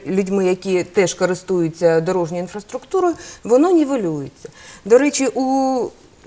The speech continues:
серпні буде сто сімнадцять років з моменту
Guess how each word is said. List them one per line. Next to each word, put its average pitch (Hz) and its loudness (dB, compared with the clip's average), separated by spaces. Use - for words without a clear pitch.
серпні 196 4
буде 202 4
сто 220 4
сімнадцять 180 -2
років 285 -4
з 175 -6
моменту 226 0